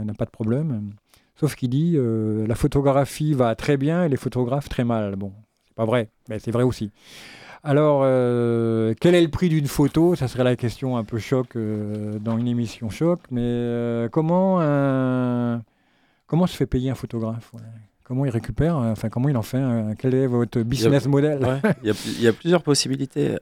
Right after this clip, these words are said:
Speaker 2: Euh, soit ça va être au, au temps passé. Donc, c'est des,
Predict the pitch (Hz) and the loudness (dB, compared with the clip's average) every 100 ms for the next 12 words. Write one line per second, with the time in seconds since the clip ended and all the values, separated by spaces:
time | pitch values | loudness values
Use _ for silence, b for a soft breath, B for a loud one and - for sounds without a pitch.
0 | - 101 101 95 117 - - - - - | -6 -8 -8 -8 -10 -12 -14 -18 -14 -6
1 | 127 98 92 - 90 - 101 - 98 95 | -4 -2 -2 0 -2 -4 -6 -6 -6 -6
2 | - - - - - - - - 73 64 | -8 -10 -14 -18 -18 -16 -16 -14 -14 -16